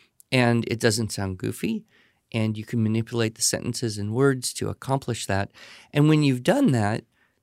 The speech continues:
that's kinda like, okay, you've, you've finished the objective of the program.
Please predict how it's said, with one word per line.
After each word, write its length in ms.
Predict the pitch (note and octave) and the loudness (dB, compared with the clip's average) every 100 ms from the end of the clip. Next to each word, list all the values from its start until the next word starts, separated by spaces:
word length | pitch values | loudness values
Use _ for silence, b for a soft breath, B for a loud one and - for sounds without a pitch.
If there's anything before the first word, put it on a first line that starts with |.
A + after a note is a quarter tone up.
| - | -2
that's 200 | C3+ - | 0 0
kinda 260 | D#3 C#3+ | -2 -2
like, 280 | B2+ A#2+ A2+ | 0 0 -2
okay, 320 | C3+ B2 D#3 G2 | -8 -6 -6 -6
you've, 560 | G2+ A#2+ C3+ A2+ - - _ _ _ _ | -8 -6 -6 -6 -14 -20 _ _ _ _
you've 220 | B2+ B2+ A#2 | -2 -2 -2
finished 880 | - - - E3 C3 A2+ - - - _ _ _ | -10 -10 2 4 4 0 -4 -10 -18 _ _ _
the 140 | E2 | -6
objective 880 | B2 A#2+ A2+ C3 C3 B2+ - G#2 G2+ - | -4 -6 -6 0 0 0 -6 -8 -8 -14
of 160 | A2 | -16
the 80 | - | -16
program. 640 | - F#2+ F#2 F2 E2+ G#2 | -6 -4 -4 -6 -8 -10